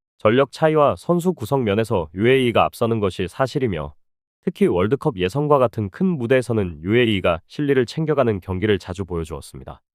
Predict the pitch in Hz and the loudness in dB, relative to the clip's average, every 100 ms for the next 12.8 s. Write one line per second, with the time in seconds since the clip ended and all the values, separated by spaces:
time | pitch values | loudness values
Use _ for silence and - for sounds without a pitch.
0 | _ _ _ 95 117 127 107 110 127 120 | _ _ _ 2 2 4 0 2 2 2
1 | 101 92 135 123 120 151 156 147 131 117 | -2 -4 2 2 2 0 2 2 2 0
2 | - 143 123 113 92 92 78 78 _ _ | 0 0 0 -2 0 -2 -4 -8 _ _
3 | _ _ - 113 131 - 101 120 117 - | _ _ -2 2 2 0 0 2 2 0
4 | 98 - 110 113 95 101 104 101 92 82 | -6 -2 0 0 0 -2 -2 -2 -2 -4
5 | 85 110 - 107 110 95 - 147 156 - | -8 -4 0 2 2 0 -2 -2 0 0
6 | 101 85 80 - 156 151 - 104 127 127 | 0 -2 -8 -8 2 2 2 -2 2 2
7 | 120 80 95 92 95 95 80 73 78 67 | 2 0 -2 -2 -4 -6 -10 -12 -14 -18
8 | - _ _ _ _ 98 - 143 147 - | -20 _ _ _ _ -8 0 2 0 -2
9 | 180 175 165 156 90 113 110 110 110 95 | -2 0 0 2 0 0 -2 -2 -2 -2
10 | 127 131 131 117 82 - 104 98 82 - | -2 0 2 0 -2 -4 -2 0 -2 -4
11 | - - - 147 - 113 90 98 92 92 | -8 -6 -6 -6 -4 -4 0 -2 -2 -4
12 | 104 104 95 87 104 92 87 | -4 -2 -4 -6 -6 -4 -4